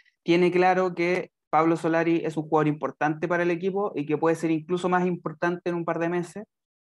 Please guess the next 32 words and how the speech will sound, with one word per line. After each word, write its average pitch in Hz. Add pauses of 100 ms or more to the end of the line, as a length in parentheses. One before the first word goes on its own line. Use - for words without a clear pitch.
(220)
Entonces, 160
eh, 147
de 143
pronto 165
se 165
ha 160
puesto 160
en 156
duda 170
quizás 160
la 160
capacidad 151
de 160
considerar 143
eso, 196 (160)
y 151
yo 160
creo 180
que 180
hay 175
que 170 (580)
ta-, 151
mantener 151
los 160
pies 160
en 160
la 175
tierra. 170
O 143
sea, 139
el 139
directorio 175